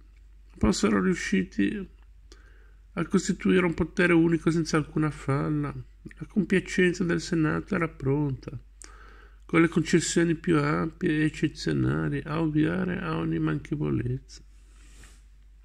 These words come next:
Gli imperatori, nella loro qualità di primi ministri della Repubblica, erano esenti dagli obblighi e dai rigori di molte leggi scomode.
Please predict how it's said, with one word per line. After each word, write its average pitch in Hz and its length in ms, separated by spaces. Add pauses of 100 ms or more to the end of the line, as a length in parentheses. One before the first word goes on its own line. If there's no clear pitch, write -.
(1160)
Gli 202 100
imperatori, 190 840
nella 185 240
loro 175 260
qualità 170 340
di 160 140
primi 160 300
ministri 147 680
della 160 220
Repubblica, 151 920 (240)
erano 185 380
esenti 160 580
dagli 175 240
obblighi 170 520
e 165 80
dai 165 240
rigori 165 420
di 156 80
molte 160 360
leggi 151 320
scomode. 127 680